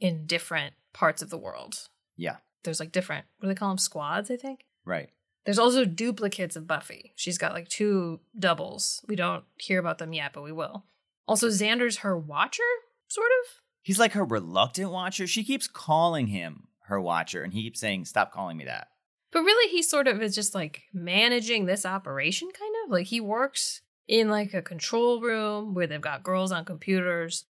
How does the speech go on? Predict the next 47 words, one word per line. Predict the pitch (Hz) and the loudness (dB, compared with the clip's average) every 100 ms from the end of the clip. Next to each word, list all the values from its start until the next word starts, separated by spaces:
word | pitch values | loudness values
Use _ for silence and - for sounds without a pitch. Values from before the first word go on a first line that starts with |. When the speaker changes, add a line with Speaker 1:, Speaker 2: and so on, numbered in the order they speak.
| _ | _
Speaker 1:
They've | - 196 | -6 -2
got, | 160 151 | 0 2
like, | 151 139 | 0 0
girls | 185 185 175 | 2 4 2
doing | 175 156 | -2 -2
magic | 165 175 196 196 | 2 2 4 2
in | 202 | 0
the | |
corner | 202 202 185 185 185 190 | 0 0 2 2 0 -2
if | 196 | -4
someone | 196 190 190 | 0 0 2
needs | 190 185 | 0 -2
that. | 185 175 175 165 - - | 0 0 2 0 -6 -8
And | 180 | -8
he's | 180 208 196 - | -4 -2 0 4
got, | 180 165 | 4 4
like, | 175 156 | 2 -2
an | 170 | 0
earpiece. | 196 190 220 214 196 - - _ | 2 2 0 0 0 -2 -6 _
Speaker 2:
I | 151 | 4
mean, | 180 | 6
he's | 190 175 | 6 4
Nick | 170 190 - | 4 2 2
Furying | - 147 131 107 92 85 | -2 4 4 4 2 -2
it, | 82 71 | -6 -6
and | - 127 117 80 - | 0 2 0 -6 -2
not | 127 127 - | 4 6 6
subtly. | - 120 101 69 50 - | 6 6 4 -4 -14 -20
<laughs> | - | 0
Like, | - - | 4 4
he | 175 196 151 | 4 4 6
Speaker 1:
Yeah, | |
Speaker 2:
would | - | 6
Speaker 1:
he | 233 | 6
straight | - | 8
Speaker 2:
say | - | 8
Speaker 1:
up | 123 | 6
Speaker 2:
that. | 101 | 4
Speaker 1:
says | 78 - | 2 0
that | - - - | -4 -4 -4
<laughs> | - - | -6 0
'cause | 208 | 2
Speaker 2:
Yeah. | - | 2
Speaker 1:
of | |
his | 170 196 - | -2 -6 -10
missing | 208 220 190 - | -8 -6 -4 -4
eye. | - - | -2 -4